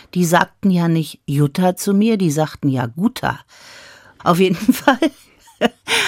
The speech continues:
war ich mit fünf dann gezwungen, die erste Fremdsprache zu lernen. Und das war die sauerländische Sprache.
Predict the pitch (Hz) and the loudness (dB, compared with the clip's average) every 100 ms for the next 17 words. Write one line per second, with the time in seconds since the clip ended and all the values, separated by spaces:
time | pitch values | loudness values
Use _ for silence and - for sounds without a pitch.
0 | 311 277 214 - 180 175 196 190 - - | -4 -4 -6 -6 -2 0 2 -2 -6 -8
1 | 196 185 - 208 269 - 208 214 208 139 | -2 -2 2 2 2 2 0 2 0 -2
2 | 87 - 185 185 - 202 226 240 175 180 | -8 -8 -2 -2 -2 0 2 4 2 -2
3 | - - 160 160 - 139 139 - - - | -4 -2 -2 -2 -2 -2 -2 -6 -10 -10
4 | - - - 135 127 117 110 113 127 - | -10 -12 -2 2 4 2 0 -6 -10 -16
5 | _ _ _ _ - 135 143 139 151 165 | _ _ _ _ -8 -4 -2 -2 -2 -2
6 | 190 190 196 - 143 147 147 127 107 113 | -2 -2 -4 -6 -2 2 4 2 0 -4
7 | - 139 - - 135 131 - | -8 -12 -12 -10 -12 -12 -14